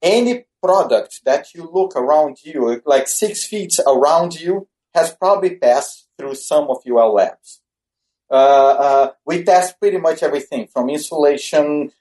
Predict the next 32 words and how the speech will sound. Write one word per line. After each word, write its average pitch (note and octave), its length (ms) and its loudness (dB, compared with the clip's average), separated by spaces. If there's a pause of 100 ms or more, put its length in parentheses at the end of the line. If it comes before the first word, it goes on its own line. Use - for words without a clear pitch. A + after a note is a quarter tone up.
(120)
uh, B2 240 4
computers, D3 720 0
phones, D3+ 760 0
uh, B2+ 220 4 (120)
plugs, D3 560 2
walls, B2+ 800 0
uh, B2+ 380 4
uh, B2+ 260 2
carpets, - 640 -4 (220)
uh, A#2+ 180 4
the E3+ 180 -4
air E3+ 460 2
inside C3 400 -4
the C3 80 -4
office. A#2+ 580 -2 (300)
Uh, C3+ 400 4
we D#3 120 -2
test E3 300 -2
the E3+ 100 -6
water. D#3+ 460 0 (320)
We C#3 240 -4
can D#3 300 -4
test D#3+ 340 0
food A#3 240 -8
in C3 80 -8
some C3 300 -4
environments. C3 560 -2
We B2+ 80 -12
test B2 300 -8
toys. D#3+ 480 0
We B2 120 -6
test D3 460 0